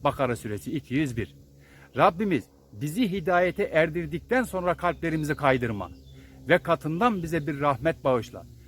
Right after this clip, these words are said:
Şüphesiz bağışı en çok olan sensin sen. Rabbimiz kendisinde şüphe olmayan bir günde insanları gerçekten sen toplayacaksın.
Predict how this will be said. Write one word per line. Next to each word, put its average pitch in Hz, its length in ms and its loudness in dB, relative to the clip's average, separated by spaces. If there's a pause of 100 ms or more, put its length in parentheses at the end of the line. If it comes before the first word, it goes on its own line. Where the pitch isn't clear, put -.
(120)
Şüphesiz 175 580 -2
bağışı 151 480 2 (160)
en 202 180 0
çok - 300 -6
olan 151 300 2 (140)
sensin 139 500 0
sen. 107 280 -4 (540)
Rabbimiz 170 500 2 (300)
kendisinde 185 640 -2
şüphe 190 320 -4
olmayan 190 720 2
bir 175 100 2
günde 170 500 -2 (240)
insanları 160 640 -2
gerçekten 160 680 -2
sen 170 260 -2
toplayacaksın. 131 880 0